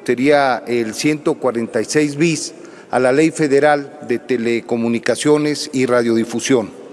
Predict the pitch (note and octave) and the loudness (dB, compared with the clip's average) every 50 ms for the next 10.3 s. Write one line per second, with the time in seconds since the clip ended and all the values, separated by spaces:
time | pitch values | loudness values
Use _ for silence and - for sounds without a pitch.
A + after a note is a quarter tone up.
0 | - - - - - - _ _ _ _ _ _ - D#3+ C#3+ - D#3 D#3 D#3 D#3 | -20 -20 -20 -20 -20 -20 _ _ _ _ _ _ -6 -6 -2 2 2 2 2 2
1 | D#3 D3+ D3+ D3 D3 D3 C#3+ C#3+ C#3+ C#3+ C#3+ C#3+ C#3 C#3 C3+ C3+ C3+ B2+ C3+ C#3 | 2 2 2 2 2 2 4 4 6 6 6 6 6 4 4 2 0 0 -2 -4
2 | C#3 C3+ C#3 D3 D#3 F3+ F3+ F3+ F3+ E3+ - F#3 F#3+ F3+ F3+ F3+ F#3 F#3+ F3+ D#3+ | -2 -2 -2 0 2 2 2 2 2 0 0 -2 -2 0 0 0 0 0 -2 -2
3 | - - D#3 E3+ E3 - - - - - - - - - _ _ _ _ _ _ | -2 -4 -6 -6 -6 -14 -20 -20 -20 -20 -20 -20 -20 -20 _ _ _ _ _ _
4 | _ _ _ - - D3+ D3 D3 D#3+ F3+ G3 G3 F3+ - - C#3+ A2+ - - - | _ _ _ -2 0 0 2 2 2 4 2 2 0 -2 -6 -8 -8 -8 -10 -20
5 | - - - - - - - - _ _ _ _ _ _ _ _ - - C3+ D3 | -20 -20 -20 -20 -20 -20 -20 -20 _ _ _ _ _ _ _ _ -6 0 2 4
6 | D3 C#3 - - D3 C#3+ C#3+ C#3+ C#3 C#3 C3+ B2+ - - C3+ C3+ - F3 F#3+ F#3 | 4 2 0 -2 0 0 0 0 0 -2 -4 -4 -4 -4 -4 -2 0 2 2 4
7 | F3+ F#3+ G3 F#3+ - - - - - - - - - - - _ _ _ _ _ | 4 2 0 -2 -8 -18 -20 -20 -20 -20 -20 -20 -20 -20 -20 _ _ _ _ _
8 | - D3 C#3 C#3+ C#3+ D#3 E3+ F3 E3 - - D#3 C#3+ - - D#3+ E3 F3 E3 - | -2 0 0 0 0 2 2 2 0 -2 -6 -6 -4 -2 -2 -2 -2 -2 -4 -6
9 | - - C#3 C3+ C3+ C3 A#2+ B2+ C3 C#3 D#3+ E3+ E3 - - E3+ E3 D#3 D3+ C#3+ | -4 -4 -2 -2 -2 -2 -2 0 0 2 0 0 0 -4 -4 0 2 2 4 2
10 | C3 A#2+ A2+ G2+ - | 2 2 0 -2 -4